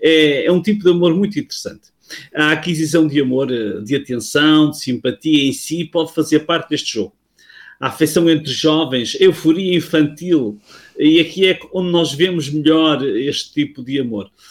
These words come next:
de estar com o outro. Eh, é uma, isto faz parte, este relacionamento faz parte desta, desta forma de amar.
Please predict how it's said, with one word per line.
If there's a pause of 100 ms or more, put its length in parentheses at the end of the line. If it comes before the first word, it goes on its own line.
(220)
de
estar
com
o
outro. (420)
Eh, (220)
é
uma,
isto
faz
parte,
este
relacionamento
faz
parte
desta, (400)
desta
forma
de
amar.